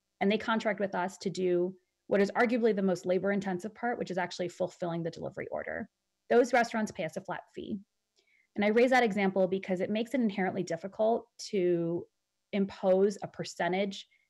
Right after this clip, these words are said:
price cap when we're charging a flat fee, right?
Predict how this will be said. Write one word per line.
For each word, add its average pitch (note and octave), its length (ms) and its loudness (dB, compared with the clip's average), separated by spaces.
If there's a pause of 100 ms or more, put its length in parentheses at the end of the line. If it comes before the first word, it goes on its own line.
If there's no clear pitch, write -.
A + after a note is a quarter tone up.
(160)
price F3 340 -2
cap B3 360 -6 (460)
when F#3+ 360 4
we're G3 100 2
charging F3+ 340 -2
a D#3+ 40 -2
flat - 280 -8
fee, - 240 -12 (400)
right? F#3 300 -2